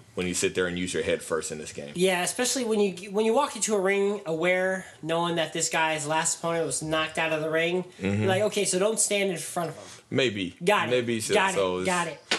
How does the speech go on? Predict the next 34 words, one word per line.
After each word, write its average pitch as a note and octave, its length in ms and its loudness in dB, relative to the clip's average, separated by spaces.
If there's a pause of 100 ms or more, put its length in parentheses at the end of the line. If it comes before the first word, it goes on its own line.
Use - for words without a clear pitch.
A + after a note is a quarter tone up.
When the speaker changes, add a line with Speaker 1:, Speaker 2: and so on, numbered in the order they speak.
(240)
Speaker 1:
But G2 320 2
sometimes C3+ 420 0
Joe A2 140 2
Smith G#2 300 -2
did G#2 180 2
look G2 180 0
a - 20 -2
little F#2+ 200 0
stiff, F#2+ 340 0
and E2+ 100 -2
he F2+ 80 -2
did F#2 180 2
Speaker 2:
Yeah. E2+ 80 -4
Speaker 1:
beat F#2 120 0
a E2+ 80 0
fifty-year-old E2+ 640 0
man E2 320 -4 (160)
into E2+ 280 -4
submission. D2+ 520 -4
So E2 280 0 (240)
Father G2 300 0
Time G#2+ 300 0
is G#2 160 -2
the A2 80 2
only G#2 180 0
one A2 220 2
who's A2 160 0
undefeated. A#2+ 560 0
Speaker 2:
That's D3+ 200 -4
right. F#3+ 200 0 (200)
With D#3 160 -4
Speaker 1:
So, G2 140 6
Speaker 2:
one F#2+ 140 4
draw. F#2 340 0